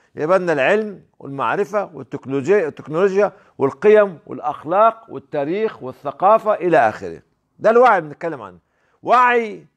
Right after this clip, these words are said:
وعي لا يضرب بالقيم أو بالغاية الإنسانية عرض الحائط، بل يحيي العقل ولا يميت القلب، ينمي وجودنا المادي ولا ينكر الأبعاد الروحية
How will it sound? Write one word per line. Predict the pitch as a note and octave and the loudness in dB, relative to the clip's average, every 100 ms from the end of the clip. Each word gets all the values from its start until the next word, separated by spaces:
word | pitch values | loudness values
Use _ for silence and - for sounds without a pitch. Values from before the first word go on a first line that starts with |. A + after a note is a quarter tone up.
| _ | _
وعي | C3+ G#3+ A3 A3 G#3 D#3+ | -2 0 0 -2 -6 -8
لا | C#3+ D3+ G3 | -6 -2 0
يضرب | F3+ E3 | -2 -6
بالقيم | D#3+ - A3+ G#3 | -6 -4 0 0
أو | E3 D#3 | 0 -4
بالغاية | D3+ D#3+ F#3+ | -4 0 2
الإنسانية | D#3 D3 D#3 E3+ | 2 -4 -8 0
عرض | D#3+ E3+ C3+ | 2 2 -2
الحائط، | B2+ A3+ B3 B3 _ _ _ | -4 0 0 -2 _ _ _
بل | A2 A3 A#3+ G3 G3+ | 2 2 2 0 -4
يحيي | A#3 E3 E3+ | -4 -6 -6
العقل | D3+ F3 A#3+ - D3 A2 _ _ _ _ _ | -2 -2 -2 -6 -18 -18 _ _ _ _ _
ولا | - C#3 E3 | -8 0 0
يميت | E3 F#3 F3 | 0 -4 -6
القلب، | B2 - A#3+ A3 D3+ | -8 0 0 0 -10
ينمي | D3 D#3 G3 F3 | -10 -6 -4 -4
وجودنا | D#3+ D3 F#3+ F#3+ G3 D3+ | -4 -2 -2 -2 -2 -2
المادي | D3 F#3 F#3+ D#3 | -2 -2 0 2
ولا | D#3+ D#3 | 2 2
ينكر | D#3+ F#3 E3+ | 0 -2 -4
الأبعاد | C#3+ C3 C#3+ C#3 | -4 2 2 2
الروحية | C#3+ B2 - E3+ E3 | -2 -4 -4 -2 -2